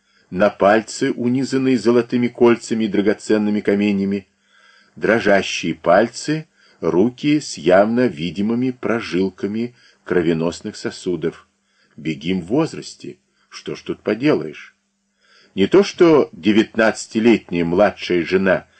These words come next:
недавно взятая ханом в Бухаре. Шейбани вспомнил, что султану Али,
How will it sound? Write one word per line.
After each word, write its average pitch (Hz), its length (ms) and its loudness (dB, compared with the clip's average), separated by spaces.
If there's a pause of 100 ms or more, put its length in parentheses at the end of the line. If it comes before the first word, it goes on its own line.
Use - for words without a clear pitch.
(160)
недавно 92 480 2
взятая 85 680 0
ханом 80 500 -2
в 71 140 -16
Бухаре. 80 520 -4 (2000)
Шейбани 139 640 4
вспомнил, 190 580 4
что - 260 0
султану 139 760 2
Али, 117 460 0